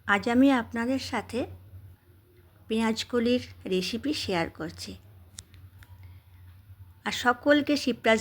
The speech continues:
ফ্যামিলি ব্লগে স্বাগত। তা দেখুন, পেঁয়াজ কলির আমরা তো বিভিন্ন রকমেরই আইটেম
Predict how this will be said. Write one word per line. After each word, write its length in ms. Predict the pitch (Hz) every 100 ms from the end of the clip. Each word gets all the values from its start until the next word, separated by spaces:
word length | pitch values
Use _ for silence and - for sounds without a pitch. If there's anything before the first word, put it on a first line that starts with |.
| -
ফ্যামিলি 360 | 233 233 247
ব্লগে 340 | 254 269 262 453 -
স্বাগত। 560 | - - - 180 185 - 185 - - - - - - - - - - -
তা 80 | 214
দেখুন, 360 | 262 254 285 302 - -
পেঁয়াজ 280 | 190 185 185
কলির 320 | - 214 233 226 - - - - - -
আমরা 260 | 180 180 185
তো 100 | 214
বিভিন্ন 380 | 214 208 247 254 254
রকমেরই 640 | 196 190 214 226 233 254 269 - - - -
আইটেম 460 | - 196 190 202